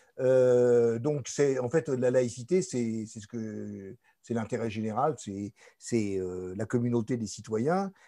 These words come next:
euh, c'est ça qu'il y a derrière. Alors après, ça a pris, euh, il y a eu, il y a eu deux distinguos. Il y a eu, euh, les laïcs, L A I tréma C, qui sont les religieux non ordonnés, c'est-à-dire, euh, les croyants, euh,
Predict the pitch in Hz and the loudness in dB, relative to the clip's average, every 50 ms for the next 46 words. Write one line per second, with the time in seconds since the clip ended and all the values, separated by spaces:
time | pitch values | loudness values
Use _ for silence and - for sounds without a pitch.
0 | _ _ - 104 104 104 101 92 - - 107 - 143 131 123 135 135 123 127 127 | _ _ -8 -6 -4 -4 -4 -6 -8 -10 -8 -6 -6 -6 -2 -2 0 0 2 2
1 | 123 123 120 117 95 107 113 117 131 143 - 202 196 190 196 - - - 170 151 | 2 2 2 0 2 2 4 4 4 4 6 4 4 4 2 -2 0 4 6 6
2 | 156 156 156 - - 190 190 185 180 156 135 127 120 123 123 123 135 131 131 135 | 6 6 4 0 0 0 2 2 2 4 4 4 4 2 2 0 0 0 -2 -2
3 | 135 135 127 131 123 117 127 123 123 127 123 123 135 160 156 139 135 135 127 - | -4 -6 -8 -10 -4 -2 0 0 0 0 -4 -2 -2 -2 -2 -2 -4 -10 -16 -10
4 | - 175 143 143 151 185 226 240 240 240 - _ - - - - - - _ - | -6 -6 -4 -2 0 2 2 2 0 -2 -6 _ -20 -20 -20 -20 -20 -14 _ -6
5 | 123 131 160 151 160 175 175 175 165 151 139 135 131 135 135 135 135 131 131 131 | 0 4 6 6 6 6 4 4 2 2 2 2 0 0 0 0 0 0 0 0
6 | 131 156 156 156 170 165 170 - 151 139 135 - - 156 147 156 151 151 156 147 | 2 4 4 4 4 2 -2 -4 -4 -4 -4 -2 0 2 4 4 4 2 2 -2
7 | - - - 135 131 135 127 117 - - 170 160 160 147 - _ _ _ _ _ | -4 -4 -2 0 0 0 -2 -2 -2 0 2 2 2 2 0 _ _ _ _ _
8 | _ _ _ _ _ _ _ _ - 147 - - _ - - - 180 175 165 151 | _ _ _ _ _ _ _ _ -10 -10 -10 -10 _ -16 -10 -4 -2 0 0 2
9 | 143 135 123 147 147 151 165 170 165 170 160 147 135 123 135 160 175 175 170 160 | 0 2 2 2 4 6 6 6 4 2 0 -2 -4 -4 -2 0 2 4 4 4
10 | 156 147 131 - 127 127 135 151 170 180 180 180 175 - _ _ - 139 123 123 | 4 2 0 -4 -6 -6 -2 0 2 2 2 2 0 -4 _ _ 2 4 4 2
11 | 123 127 131 139 135 143 156 185 220 247 240 240 - _ _ _ _ _ _ _ | 0 -2 -2 -2 0 2 2 2 2 2 0 -6 -12 _ _ _ _ _ _ _
12 | _ - 107 101 113 117 117 95 98 98 95 92 90 92 92 90 90 90 90 90 | _ -12 -10 -8 -6 -4 -4 -4 -6 -6 -8 -10 -10 -12 -14 -14 -14 -14 -14 -14
13 | 90 90 92 95 101 101 90 - _ - - 101 104 101 113 123 135 135 139 139 | -16 -16 -16 -16 -16 -16 -16 -18 _ -12 -8 -8 -6 -4 -4 -4 -4 -4 -4 -4
14 | 139 143 143 143 135 127 117 98 92 - | -4 -4 -4 -4 -4 -4 -6 -6 -8 -10